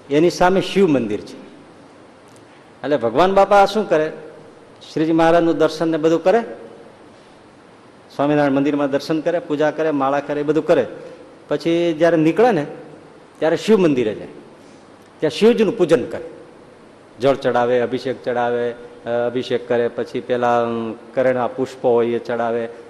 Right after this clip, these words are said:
જે હોય એ બધું લઈને પૂજન કરે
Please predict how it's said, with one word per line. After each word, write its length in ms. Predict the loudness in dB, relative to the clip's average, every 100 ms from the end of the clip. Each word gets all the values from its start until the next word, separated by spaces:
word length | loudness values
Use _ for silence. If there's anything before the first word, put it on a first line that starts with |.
| -20 -20 -4
જે 140 | 2 4
હોય 240 | 6 6
એ 140 | 4
બધું 360 | 0 0 -2 -2
લઈને 280 | -2 -2 -6 -14 -20 -20 -20 -6
પૂજન 280 | -2 0 0
કરે 240 | -2 -8